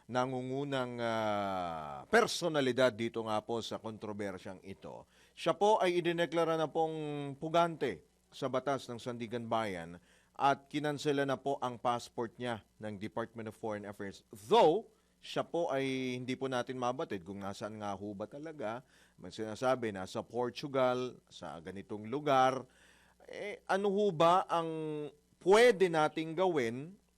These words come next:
ng gobyerno po ng Pilipinas just in case dun po sa bansa na iyon ay wala po tayong extradition, uh, let's say, uh,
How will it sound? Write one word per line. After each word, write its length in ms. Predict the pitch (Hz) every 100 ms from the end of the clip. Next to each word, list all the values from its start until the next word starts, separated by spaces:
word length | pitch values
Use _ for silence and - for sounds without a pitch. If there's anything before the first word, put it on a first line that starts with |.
| -
ng 120 | 117
gobyerno 560 | 131 123 135 135 143 147
po 160 | 151 151
ng 160 | 143
Pilipinas 480 | 147 151 151 127 123
just 240 | 120 151
in 160 | 185 202
case 560 | 175 143 156 - - _ _ _ -
dun 160 | 131
po 160 | 131 143
sa 160 | 147 147
bansa 400 | 151 147 151 156
na 160 | 175
iyon 320 | 180 147 143
ay 160 | 135 143
wala 320 | 143 143 139
po 240 | 139 143 139
tayong 320 | 135 135 139
extradition, 1040 | 135 - - 131 131 131 120 - 139 185 - - 104
uh, 160 | 104
let's 240 | 110 110 156
say, 240 | 175 156
uh, 400 | 110 104 95